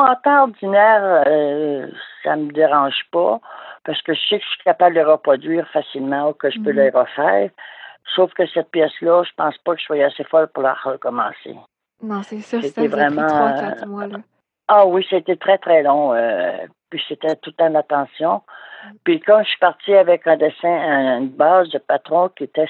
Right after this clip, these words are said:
Speaker 1: sur un petit napperon, j'ai eu à faire le patron tout le long. Fait que pour le, en faire une nappe circulaire, euh,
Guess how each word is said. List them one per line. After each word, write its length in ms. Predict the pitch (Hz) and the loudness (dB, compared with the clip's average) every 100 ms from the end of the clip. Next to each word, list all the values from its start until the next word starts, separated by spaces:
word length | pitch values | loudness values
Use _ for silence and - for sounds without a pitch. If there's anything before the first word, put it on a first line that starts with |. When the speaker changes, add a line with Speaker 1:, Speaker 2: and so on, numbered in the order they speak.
| - | -4
Speaker 1:
sur 160 | 147 | -4
un 160 | 139 123 | -2 -4
petit 480 | 120 147 - - 175 | -4 -6 -6 -12 -4
napperon, 640 | 160 131 - 135 160 196 180 | 2 2 2 -2 0 0 -6
j'ai 200 | 156 135 135 | -10 -6 -4
eu 140 | 147 | 0
à 120 | 143 | -2
faire 140 | - 156 | 0 -2
le 80 | 156 | -2
patron 400 | 135 131 160 160 | -4 -4 -2 -2
tout 160 | 160 | -4
le 160 | 135 127 | -6 -6
long. 220 | 135 175 - _ _ - - - _ - | -6 -6 -10 _ _ -20 -20 -20 _ -14
Fait 140 | 151 | -14
que 40 | - | -8
pour 120 | 147 | -4
le, 320 | 143 135 131 127 147 | 2 4 2 0 0
en 160 | 135 | 0
faire 260 | 135 156 151 | 2 2 2
une 120 | 143 | 2
nappe 180 | 139 151 | 0 0
circulaire, 540 | - 139 131 135 143 135 | -6 -16 -6 -2 -2 0
euh, 480 | 120 110 110 - | -2 -2 -4 -8